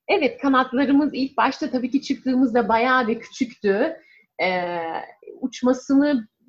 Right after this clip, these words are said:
yani çok cesaret edemiyorduk. Em, ama, em, işte şöyle oldu, Bund'un çatısı altından çıktıktan sonra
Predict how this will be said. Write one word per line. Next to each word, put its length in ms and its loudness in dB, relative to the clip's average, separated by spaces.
yani 500 2
çok 240 -8
cesaret 500 0
edemiyorduk. 720 2
Em, 320 -4
ama, 180 2
em, 420 -4
işte 260 -8
şöyle 380 -2
oldu, 340 0
Bund'un 360 2
çatısı 400 -6
altından 460 -4
çıktıktan 580 -10
sonra 180 -4